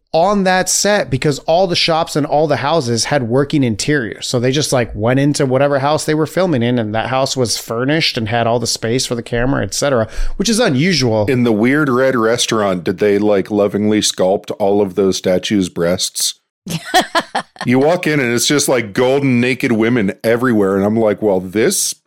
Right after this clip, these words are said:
Speaker 2: also feels creepy. Thanks, Victor."
Speaker 1: Publicists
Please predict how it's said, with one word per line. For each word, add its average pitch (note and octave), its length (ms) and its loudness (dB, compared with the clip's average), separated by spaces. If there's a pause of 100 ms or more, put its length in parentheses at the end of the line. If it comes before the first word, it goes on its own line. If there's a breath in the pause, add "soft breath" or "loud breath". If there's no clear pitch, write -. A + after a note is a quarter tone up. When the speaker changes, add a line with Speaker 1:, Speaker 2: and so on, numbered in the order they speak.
(460)
Speaker 2:
also D#3+ 400 2
feels G2 340 0
creepy. F2+ 520 -2 (320)
Thanks, D3+ 320 0
Victor." B2 640 -2 (760)
Speaker 1:
Publicists E3 960 0